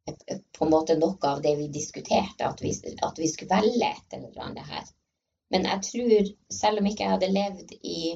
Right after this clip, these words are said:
åpne forhold, så, så var jeg nok, jeg var nok veldig klar for det.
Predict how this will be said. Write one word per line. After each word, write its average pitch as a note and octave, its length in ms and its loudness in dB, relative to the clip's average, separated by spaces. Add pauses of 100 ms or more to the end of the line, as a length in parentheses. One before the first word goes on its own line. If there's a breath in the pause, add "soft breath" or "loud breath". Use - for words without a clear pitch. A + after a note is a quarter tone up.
(320)
åpne G3+ 460 4
forhold, F3 480 -2
så, - 240 2 (640)
så - 400 0
var G#3+ 220 4
jeg A3 100 2
nok, - 560 -6 (720)
jeg F3+ 80 4
var G3+ 140 6
nok G#3 260 -6
veldig G#3+ 440 0
klar - 400 4
for - 200 -4
det. - 80 -4